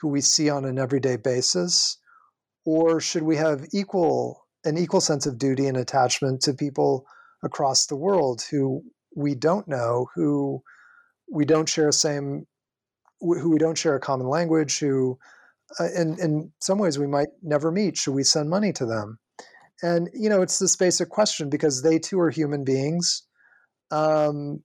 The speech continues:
you know, does this suggest, does geograph-, does geography, does geographic distance suggest a kind of inequality within humanity? And, you know, this is the basic question that, that Adam Smith is raising.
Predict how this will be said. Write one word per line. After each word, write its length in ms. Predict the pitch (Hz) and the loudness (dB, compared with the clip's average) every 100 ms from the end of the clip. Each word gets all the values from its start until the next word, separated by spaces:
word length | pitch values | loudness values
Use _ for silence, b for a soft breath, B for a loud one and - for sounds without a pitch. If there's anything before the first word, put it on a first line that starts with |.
| - | -4
you 100 | 156 | -2
know, 260 | 147 143 | 2 0
does 320 | 147 131 147 147 | -2 -2 -2 0
this 200 | 156 - | 0 0
suggest, 640 | - 131 143 147 147 - | -2 -2 2 2 2 -2
does 160 | 151 - | -2 -2
geograph-, 640 | - 151 131 143 135 - - 143 | 0 -2 2 2 2 -2 -16 -4
does 300 | 147 127 - | 0 0 -2
geography, 680 | - 139 135 147 147 170 170 | -4 0 0 0 -4 0 0
does 200 | 147 127 | -2 -6
geographic 560 | - 139 131 131 - 117 _ | -2 -2 0 -2 -4 -10 _
distance 580 | 131 - 151 143 - - B B B B - | 0 0 0 -2 -2 -2 B B B B -2
suggest 680 | - 143 147 147 147 - 156 | 0 0 2 2 2 0 -2
a 40 | |
kind 280 | - 147 135 | -4 -2 0
of 180 | 123 - - - | 0 -2 -6 -2
inequality 720 | 147 - 139 120 147 160 175 | -2 0 0 2 2 2 2
within 360 | 156 - 143 | 0 -2 -4
humanity? 760 | 131 143 123 123 143 160 202 208 _ _ _ _ _ _ _ - | -2 -2 0 0 0 0 -2 -4 _ _ _ _ _ _ _ -2
And, 380 | 165 165 160 - _ - | 0 0 -2 -8 _ -4
you 80 | 175 | 2
know, 180 | 160 | 2
this 240 | 160 170 185 | 2 0 0
is 140 | 165 | 0
the 80 | 175 | 2
basic 320 | 165 156 160 | 2 2 0
question 560 | - 165 151 - 147 131 | 0 0 0 -2 -4 0
that, 340 | 131 123 127 - | 0 2 0 -6
that 340 | 160 143 131 127 | -4 0 0 0
Adam 240 | 143 135 131 | 0 0 0
Smith 340 | - 139 127 | -4 -4 -4
is 160 | 120 120 | -4 0
raising. 480 | 123 120 117 104 | 0 0 -2 -6